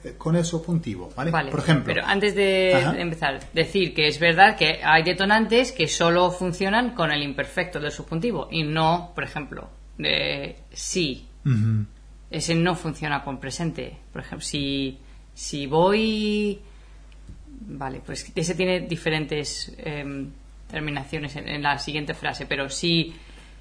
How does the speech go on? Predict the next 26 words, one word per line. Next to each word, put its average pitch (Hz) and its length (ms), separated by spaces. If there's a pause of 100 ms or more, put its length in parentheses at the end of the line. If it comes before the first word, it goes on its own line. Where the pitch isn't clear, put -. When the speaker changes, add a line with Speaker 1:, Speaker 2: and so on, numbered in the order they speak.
(140)
Speaker 2:
si 196 320
voy, 262 480
¿vienes 220 360
conmigo? 196 720 (180)
Speaker 1:
Ujú. 131 420 (1600)
Speaker 2:
If 160 140
I 165 180
go, 165 360 (680)
will 180 140
you 170 100
come 147 180
with 135 160
me? 180 320 (840)
¿Vale? 147 220
Speaker 1:
Sí. 202 100 (500)
Speaker 2:
O 160 180
si - 160
voy, 180 260
vendrás 165 420
conmigo, 175 540
puede 160 160
ser, 151 160
eh, - 280
presente 208 720 (720)
o 165 240
futuro, 156 540